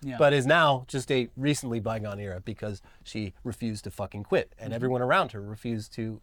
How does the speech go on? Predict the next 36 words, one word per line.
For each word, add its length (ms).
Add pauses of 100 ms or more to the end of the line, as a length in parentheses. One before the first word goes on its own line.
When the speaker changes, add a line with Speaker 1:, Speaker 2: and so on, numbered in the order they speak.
Speaker 2:
uh, 120
do 180
anything 240
about 240
that. 140 (160)
Speaker 1:
Yeah, 260
and 100
it 80
also 240
speaks 260
to 80
a 40
larger 280
concern 360
that 140
we've 180
expressed 540 (300)
over 200
the 100
rising 380
age 200
of 80
U 160
S 100
politicians 580
and 160
why 200
there 160
aren't 280
limits 340
on 120
how 180
long 200
they 100
can 140
serve, 220